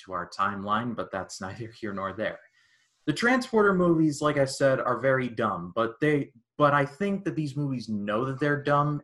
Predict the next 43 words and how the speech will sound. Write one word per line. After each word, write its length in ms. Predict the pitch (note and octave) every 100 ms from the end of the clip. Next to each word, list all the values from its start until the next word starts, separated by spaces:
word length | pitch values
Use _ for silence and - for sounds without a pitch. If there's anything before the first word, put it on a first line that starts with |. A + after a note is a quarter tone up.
| -
and 180 | A#2 A#2
they 200 | A#2+ A#2
try, 500 | - C3+ C3 A#2+ A#2 _
they 100 | C3
don't 220 | C#3+ D3
try 200 | - C#3
to 140 | B2 -
be 220 | B2+ B2
more 360 | A#2+ A2+ A2 G#2+
than 200 | G#2 G2+
they 180 | G2 F#2
are. 300 | F2 F2 -
They're 120 | A2+
not 260 | A#2+ A#2+ A#2 - _ _ _ _
these 380 | - A2+ - - A#2
big 180 | A#2+ - -
think 260 | C3+ C3
pieces 340 | - A2 G#2 G#2
of 180 | F2+ E2+ - - - F2+
what 340 | A#2 C#3 -
to 100 | F#3
do 360 | D#3+ D3+ B2+ A2+
about 300 | G#2 G2+ A2+
international 540 | C3+ B2 A#2+ - A#2+
relations. 520 | A#2+ A2 G2 - - -
Like, 140 | G2 _
no, 240 | B2+ A2+ - -
it's 220 | A2+ -
essentially, 720 | B2 D3 C#3+ C#3 C3+ B2+ A#2+ - _ _ _
"Hi, 220 | F3+ E3+
Jason, 600 | C#3 C3 B2+ C#3 C3+ C3 -
here's 220 | C3+ C#3
your 100 | C3
car, 460 | - D3+ D3+ D3+ -
here's 240 | C#3 C#3+
your 140 | D3 C3+
gun, 480 | C3+ A#2+ A2 G#2+ - _
we'll 240 | B2 B2+ A#2+
leave 240 | A#2+ A2
the 80 | A2+
rest 320 | A2 G#2 -
to 80 | G#2+
you," 300 | G2+ F2